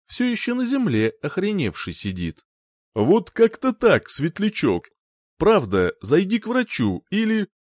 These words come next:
Хм». Я просто развернулся и пошел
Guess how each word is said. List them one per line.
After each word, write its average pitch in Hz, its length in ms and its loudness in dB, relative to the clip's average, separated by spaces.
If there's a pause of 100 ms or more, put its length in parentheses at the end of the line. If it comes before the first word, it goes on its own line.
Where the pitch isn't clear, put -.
Хм». 135 600 0 (500)
Я 110 180 2
просто 107 380 -2
развернулся 120 800 0
и - 180 -6
пошел 208 540 -2